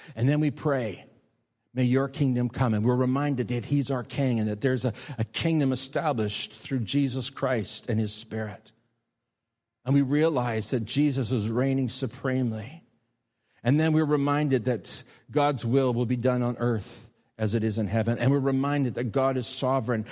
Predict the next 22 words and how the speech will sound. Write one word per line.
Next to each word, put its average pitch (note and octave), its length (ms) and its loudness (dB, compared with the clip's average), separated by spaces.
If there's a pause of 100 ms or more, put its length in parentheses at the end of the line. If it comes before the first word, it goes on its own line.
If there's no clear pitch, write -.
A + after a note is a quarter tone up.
(120)
and A#2 120 2
that A#2 80 2
he's B2 200 0
in C3 120 -2
control B2+ 500 2
and A#2 100 2
he A#2 120 2
knows B2 280 0
what B2+ 80 0
he's A2+ 160 0
doing A#2+ 440 0
and G#2+ 100 0
there's G#2+ 180 0
no A#2+ 360 2
surprises A#2+ 720 -4
for A2+ 160 -6
God A2 400 0 (220)
and A2 180 0
God A#2+ 300 2
knows A2+ 500 0
your A#2+ 100 0
situation A2+ 840 0